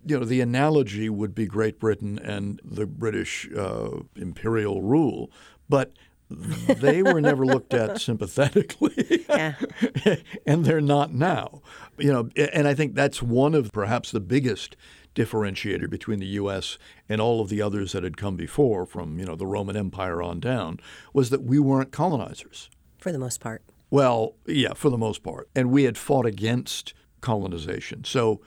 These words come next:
Speaker 1: we had that in common with them. And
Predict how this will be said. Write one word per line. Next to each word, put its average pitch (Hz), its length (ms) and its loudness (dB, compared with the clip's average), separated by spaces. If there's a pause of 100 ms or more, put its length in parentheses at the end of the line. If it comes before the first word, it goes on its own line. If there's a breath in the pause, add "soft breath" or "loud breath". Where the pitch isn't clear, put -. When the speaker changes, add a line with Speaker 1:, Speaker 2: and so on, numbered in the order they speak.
(240 soft breath)
Speaker 1:
we 127 160 2
had 110 220 -2
that 117 220 2
in 107 140 -2
common 104 400 -6
with 117 200 -10
them. - 240 -12 (420 soft breath)
And 107 480 -2